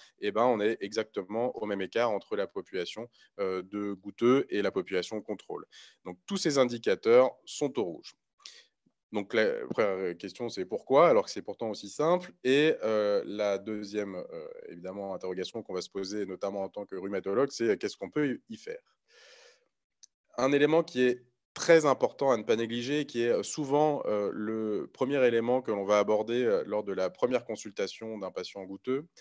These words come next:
c'est, euh, l'image que renvoie le fait de la, d'avoir la goutte. Une image qui est à la fois partagée, euh, dans, euh, les médias généraux, mais globalement l'image qu'on a en population générale de la goutte, qui est très péjorative.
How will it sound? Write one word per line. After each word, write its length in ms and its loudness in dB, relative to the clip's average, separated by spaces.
c'est, 600 2
euh, 140 2
l'image 640 0
que 120 -4
renvoie 440 0
le 120 -2
fait 260 -4
de 140 -6
la, 100 -2
d'avoir 180 0
la 80 0
goutte. 320 -18
Une 100 -6
image 540 2
qui 200 -2
est 60 8
à 80 6
la 120 4
fois 180 2
partagée, 720 -2
euh, 480 -8
dans, 320 -8
euh, 100 -10
les 60 -12
médias 320 -2
généraux, 420 0
mais 200 -2
globalement 480 0
l'image 320 -4
qu'on 180 -10
a 140 -4
en 100 -4
population 580 -6
générale 380 -6
de 80 -8
la 140 -4
goutte, 200 -12
qui 140 -12
est 100 -8
très 280 -4
péjorative. 760 -6